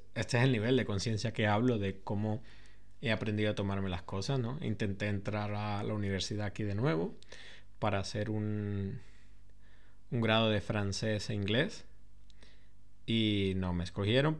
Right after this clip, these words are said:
porque ya tenía una carrera y un máster. Eh, eh, el ser honesto en la documentación y en,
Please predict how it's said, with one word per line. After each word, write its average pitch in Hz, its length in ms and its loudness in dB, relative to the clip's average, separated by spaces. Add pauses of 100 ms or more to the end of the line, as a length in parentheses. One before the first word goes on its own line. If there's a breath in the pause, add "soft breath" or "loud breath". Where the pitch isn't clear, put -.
porque 131 380 2
ya 110 140 2
tenía 110 440 0
una 101 220 -2
carrera 101 420 0
y 104 40 0
un 98 100 0
máster. 87 400 -2 (1120 soft breath)
Eh, 151 100 -8 (380)
eh, - 380 -8 (260)
el 98 120 -6
ser 101 220 0
honesto 101 360 2
en 95 80 2
la 92 100 0
documentación 90 920 -2
y 98 80 -2
en, 95 380 -2